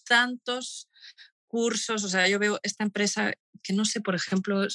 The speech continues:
no sé si es mexicana o es de origen colombiana, pero hay una empresa que se llama Platzi, que he estado siguiendo, que tiene cursos distintos online, ¿no? Y que veo las historias que no son caros, o sea, que no es un,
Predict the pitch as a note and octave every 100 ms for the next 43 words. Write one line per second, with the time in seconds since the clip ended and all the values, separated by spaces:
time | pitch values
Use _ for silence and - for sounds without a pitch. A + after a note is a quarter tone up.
0 | - G#3 G#3+ B3+ B3 A3+ C4+ A#3+ G3 -
1 | F#3 G3+ C4 - _ _ - - - -
2 | F#3+ G3 G#3 G3+ G3 - G3+ F#3+ E3 D#3
3 | D#3 D#3 E3 D#3 C#3+ - F3+ F3+ F#3+ A3+
4 | B3 A3 G3 G#3+ - F3+ F#3 - F#3+ F#3+
5 | - D3 G3 D#4+ - D#3+ - F3 E3+ -
6 | D3+ D#3 D#3 D3 - D3+ D#3 F3 - -
7 | B3 A#3+ A3+ B3+ - - - - - -
8 | F3 - G#3 A#3+ A#3 G3+ F#3+ F3+ G3+ A#3
9 | - F#3 C4 C#4 G3+ G#3+ A#3+ D4 - F#3
10 | F#3+ F3+ G3 - G3+ G#3 B3 - - -
11 | F#3+ F#3+ A3 B3+ - A3 A3+ E3+ D3+ C#3
12 | - - E3 F3 F#3 G#3+ G#3+ G#3+